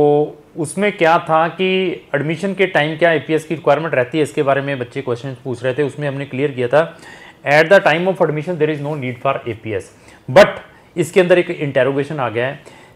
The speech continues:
जर्मनी गवर्नमेंट ने जो एपीएस है, तीन कंट्रीज के लिए इंट्रोड्यूस किया था।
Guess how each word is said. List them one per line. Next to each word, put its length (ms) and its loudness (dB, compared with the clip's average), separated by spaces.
जर्मनी 420 4
गवर्नमेंट 440 4
ने 180 0
जो 220 -4
एपीएस 400 -4
है, 60 0
तीन 220 -6
कंट्रीज 320 -8
के 100 -6
लिए 120 -4
इंट्रोड्यूस 400 -6
किया 220 -6
था। 240 -14